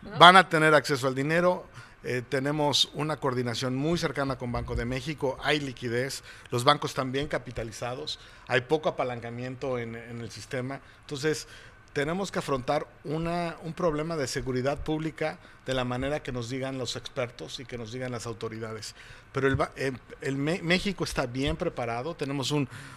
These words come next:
Speaker 1: un gobierno poco apalancado, con recursos, eh, tenemos credibilidad en el mercado, un banco central muy robusto, muy bien administrado, con mucha credibilidad, y tenemos un buen sistema financiero. Entonces,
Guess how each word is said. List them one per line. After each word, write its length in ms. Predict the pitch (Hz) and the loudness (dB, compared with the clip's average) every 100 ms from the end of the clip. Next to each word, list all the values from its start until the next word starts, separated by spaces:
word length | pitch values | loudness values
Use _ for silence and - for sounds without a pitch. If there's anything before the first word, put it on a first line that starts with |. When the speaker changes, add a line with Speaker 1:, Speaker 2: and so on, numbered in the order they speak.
| - | -8
Speaker 1:
un 460 | 139 139 143 143 139 | -2 2 2 2 2
gobierno 540 | 127 123 135 139 147 | 2 6 8 8 6
poco 280 | 127 143 135 | 6 4 6
apalancado, 840 | 143 123 120 113 131 127 143 143 131 | 6 6 2 2 4 4 6 2 2
con 180 | 127 113 | 0 0
recursos, 800 | 117 - 147 131 147 143 131 - - - - | -2 0 0 2 2 2 0 -6 -10 -18 -8
eh, 420 | 123 117 117 117 110 - - | 0 4 6 4 0 -8 -2
tenemos 340 | 135 143 127 | 0 2 0
credibilidad 420 | 143 120 117 127 | 2 2 4 0
en 60 | 135 | 0
el 60 | |
mercado, 480 | 127 107 - 135 139 | -2 -2 2 4 4
un 120 | 143 | 2
banco 240 | 135 131 147 | 2 -2 -2
central 540 | 127 117 127 131 135 127 - - | -4 -2 2 4 4 0 -10 -4
muy 200 | 135 147 | 6 6
robusto, 480 | 143 135 135 139 - | 8 6 6 2 2
muy 200 | 143 151 | 2 4
bien 140 | 143 | 4
administrado, 480 | 135 123 117 139 135 | 4 2 0 0 0
con 120 | 127 | -2
mucha 220 | 127 131 139 | -4 -4 -2
credibilidad, 720 | 131 120 117 117 120 123 135 - - - | -2 0 -2 0 0 0 -2 -10 -18 -12
y 60 | - | -4
tenemos 380 | 120 151 156 - | 0 0 0 -2
un 300 | 170 170 143 | -2 -2 -2
buen 160 | 143 156 | -2 -2
sistema 340 | - 156 147 | -4 -6 -6
financiero. 560 | 127 123 113 139 131 110 - - | -8 -8 -8 -8 -8 -10 -16 -20
Entonces, 440 | - 139 156 147 | -14 -2 0 0